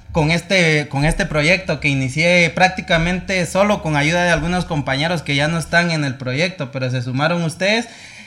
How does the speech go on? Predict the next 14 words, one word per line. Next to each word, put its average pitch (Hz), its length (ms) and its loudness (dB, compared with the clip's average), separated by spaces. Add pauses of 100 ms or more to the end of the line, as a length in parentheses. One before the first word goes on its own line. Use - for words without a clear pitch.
(180)
Y 190 540 4
en 190 160 4
la 180 120 8
primera 196 300 0
temporada, 214 560 8
como 156 160 -2
ya 165 160 0
todos 214 240 0
saben, 214 320 4
fueron 214 300 0
cincuenta 185 460 0
episodios 170 500 -2
donde 143 320 0
yo 170 580 0